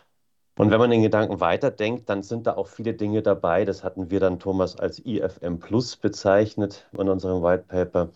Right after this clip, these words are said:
Dann spielen da jetzt Dinge rein, die auf den ersten Blick überhaupt nichts mehr mit klassischen F-M-Leistungen zu tun haben. Also du hast vorhin gefragt, zum Beispiel,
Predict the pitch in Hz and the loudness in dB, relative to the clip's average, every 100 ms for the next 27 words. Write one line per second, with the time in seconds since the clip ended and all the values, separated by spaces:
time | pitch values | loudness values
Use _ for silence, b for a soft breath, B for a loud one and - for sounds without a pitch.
0 | b b b _ _ _ _ - 101 90 | b b b _ _ _ _ -8 -2 -2
1 | 90 90 - 101 - - - 120 135 120 | -2 -4 -10 -16 -16 -20 -8 0 4 6
2 | 98 95 - - 107 120 95 92 104 98 | 6 4 -2 -2 2 2 2 0 0 -6
3 | - _ _ 98 92 87 95 - 98 95 | -10 _ _ -6 -4 -6 -8 -6 -10 -6
4 | 85 90 107 - 90 - 76 76 - - | -4 -2 -2 -4 -12 -10 -12 -12 -12 -12
5 | - 90 - - - 101 104 76 73 73 | -10 -10 -6 -6 0 2 4 2 0 -8
6 | - - - - - - - _ 87 85 | -12 -14 -14 -16 -16 -18 -20 _ 0 4
7 | 92 90 - 95 92 87 - 87 - 90 | 4 2 2 2 4 0 0 0 -2 0
8 | 85 82 - 82 | 0 0 -4 -12